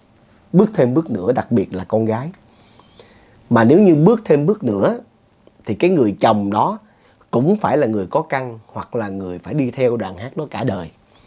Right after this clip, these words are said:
Cho nên là bà nội thời điểm đó không muốn quen ai, chỉ muốn diễn cho thần thánh rồi đến ngày mình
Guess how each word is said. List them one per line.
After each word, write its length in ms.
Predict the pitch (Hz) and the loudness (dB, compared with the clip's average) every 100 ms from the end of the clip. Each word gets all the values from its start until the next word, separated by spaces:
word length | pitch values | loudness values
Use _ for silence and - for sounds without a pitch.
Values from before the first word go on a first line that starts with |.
| _ _ _ _ _ _ _ _ _ _ _ _ - | _ _ _ _ _ _ _ _ _ _ _ _ 2
Cho 120 | 165 | 4
nên 280 | 175 170 147 | 6 6 4
là 200 | 120 95 | 2 0
bà 240 | 107 101 | -2 -2
nội 380 | 101 87 98 120 - | -4 -6 -4 -6 -4
thời 300 | 117 107 98 | -4 -2 -2
điểm 260 | 92 127 | -2 0
đó 340 | 160 160 214 240 - | 0 -2 -6 -10 -18
không 500 | - - 170 160 156 | -6 0 0 0 -2
muốn 200 | 185 180 | 0 0
quen 180 | 139 | 0
ai, 240 | 131 123 117 _ _ _ _ - | -2 -4 -6 _ _ _ _ 0
chỉ 140 | 113 135 | 4 4
muốn 300 | 160 196 104 | 4 2 -2
diễn 220 | 92 139 | -4 -4
cho 100 | - | -4
thần 220 | 117 90 | -6 -6
thánh 280 | 90 117 185 | -6 -6 -4
rồi 160 | 120 90 | -4 -4
đến 220 | 120 170 | -4 -2
ngày 220 | 127 92 | -2 -4
mình 260 | 90 87 | -8 -10